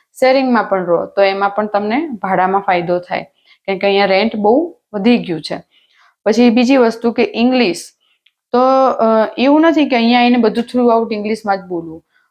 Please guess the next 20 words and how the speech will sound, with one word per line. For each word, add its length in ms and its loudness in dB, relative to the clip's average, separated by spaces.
અહીંયા 160 2
બધી 260 2
કમ્યુનિટી 480 0
છે, 100 -6
પંજાબી 520 0
છે, 120 0
લોકો 240 -2
પંજાબીમાં 640 -2
વાતો 260 0
કરતા 300 0
હોય 100 2
છે, 100 -6
હિન્દીમાં 480 -4
વાતો 240 -2
કરતા 320 0
હોય 140 2
છે, 120 -12
ગુજરાતીમાં 640 -2
પણ 240 -6
વાતો, 400 -4